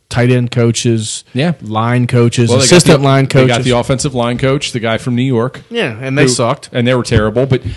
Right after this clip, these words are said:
Speaker 2: I mean, their offensive line personnel was basically the same as the Commanders.
Speaker 1: I mean, at
Speaker 2: It
Speaker 1: the
Speaker 2: was
Speaker 1: end of the day, these guys know how to coach,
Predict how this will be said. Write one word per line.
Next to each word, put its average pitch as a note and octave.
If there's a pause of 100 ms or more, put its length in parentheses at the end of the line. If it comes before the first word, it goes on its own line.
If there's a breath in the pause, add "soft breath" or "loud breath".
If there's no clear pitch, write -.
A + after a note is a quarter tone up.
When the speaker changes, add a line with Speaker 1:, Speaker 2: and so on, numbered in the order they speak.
(120 loud breath)
Speaker 2:
I C3
mean, C#3+
their C3+
offensive C3+
line A#2+
personnel A#2 (100)
was A2
basically B2
the G2
same A#2
as G2+
the F#2+
Commanders. G#2+
Speaker 1:
I A#3+
mean, A#3+
at A#3
Speaker 2:
It -
Speaker 1:
the A3+
Speaker 2:
was A3+
Speaker 1:
end -
of D#3+
the C3+
day, D#3
these D3+
guys C#3
know B2
how G2+
to F#2+
coach, -